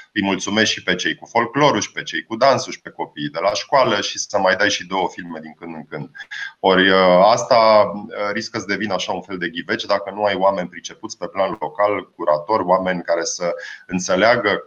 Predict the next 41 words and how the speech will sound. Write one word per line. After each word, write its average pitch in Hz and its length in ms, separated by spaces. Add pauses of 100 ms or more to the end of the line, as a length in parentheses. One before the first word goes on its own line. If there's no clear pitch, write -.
că 98 60
e 104 360
important 98 600
totuși 90 340
să - 180 (480)
oferi 95 240
și - 180
film, 95 480
uh, 82 720
chiar 127 180
cu 101 80
scop - 260
educațional 90 720
din 82 160
când 82 200
în 73 120
când, 117 280
film 92 240
de 76 100
artă, 95 400
să - 160
ai 95 200
oameni 90 420
pasionați 90 440
să 95 80
vorbească 87 520
despre - 280
asta. - 280 (460)
Eu 117 160
însă 151 220
cred 139 240
foarte 127 320
mult 123 300
în, 117 200
uh, 98 600 (360)
în 92 160
faptul 123 360
că 113 100
cinemaul, 104 960
uh, 87 80
sau 85 440